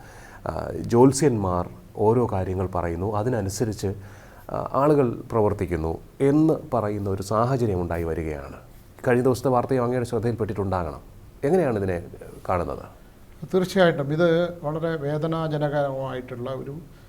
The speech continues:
Speaker 2: ഒരു അവസ്ഥയാണ്. യഥാർത്ഥത്തിൽ, ഏഹ്, ഇതിനകത്ത് ഹിന്ദു സമൂഹമായിട്ട് ബന്ധപ്പെട്ടിട്ട്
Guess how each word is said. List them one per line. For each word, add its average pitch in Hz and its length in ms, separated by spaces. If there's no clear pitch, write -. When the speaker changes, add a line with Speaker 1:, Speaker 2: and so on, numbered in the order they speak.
Speaker 2:
ഒരു 175 200
അവസ്ഥയാണ്. 180 600
യഥാർത്ഥത്തിൽ, 190 540
ഏഹ്, 165 180
ഇതിനകത്ത് 185 640
ഹിന്ദു 214 600
സമൂഹമായിട്ട് 180 800
ബന്ധപ്പെട്ടിട്ട് 151 800